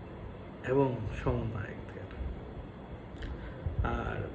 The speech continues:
পরিশেষে ছাত্রলীগের যারা কষ্টে আছেন, যারা এই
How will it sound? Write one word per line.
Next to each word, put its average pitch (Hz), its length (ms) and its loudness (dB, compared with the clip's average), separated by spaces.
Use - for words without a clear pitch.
পরিশেষে 135 600 10
ছাত্রলীগের 127 800 6
যারা 123 360 8
কষ্টে 123 320 4
আছেন, 123 340 4
যারা 117 540 4
এই 131 300 10